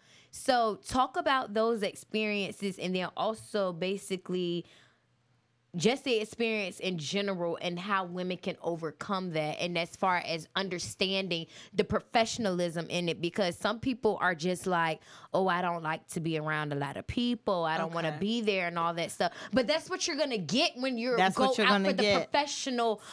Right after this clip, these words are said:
Speaker 1: auditions and in the pro-, pro-, professional world.
Speaker 2: So, so my experience with, um, Yanis Marshall class, he went to, he was teaching in D C. It was at a, um, studio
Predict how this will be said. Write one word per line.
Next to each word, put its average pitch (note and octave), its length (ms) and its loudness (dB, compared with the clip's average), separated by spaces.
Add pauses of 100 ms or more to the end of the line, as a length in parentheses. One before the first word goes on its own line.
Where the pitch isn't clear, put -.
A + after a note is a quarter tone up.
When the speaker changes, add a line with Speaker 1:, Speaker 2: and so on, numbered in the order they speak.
Speaker 1:
auditions A#3+ 720 2
and A3+ 160 2
in G#3 140 -2
the G3 80 -2
pro-, C4+ 180 -2
pro-, A#3+ 360 0 (100)
professional G#3+ 500 -4
world. A#3+ 440 6 (260)
Speaker 2:
So, F3 760 6
so F#3+ 280 0
my F#3 380 2
experience D#3+ 920 -8
with, D#3 320 -6
um, D#3 220 -4
Yanis D#3+ 400 -6
Marshall D#3+ 300 -6
class, D#3 280 -6
he F3 140 -8
went D#3+ 380 -8
to, E3 280 -6
he G#3+ 160 -4
was A3+ 100 -2
teaching A3+ 400 -8
in F#3+ 180 -6
D E3+ 220 -6 (140)
C. F3 380 -6 (260)
It F#3 80 -2
was F3+ 160 -2
at D#3 140 -4
a, C3 220 -6
um, E3 260 -6
studio E3+ 840 -2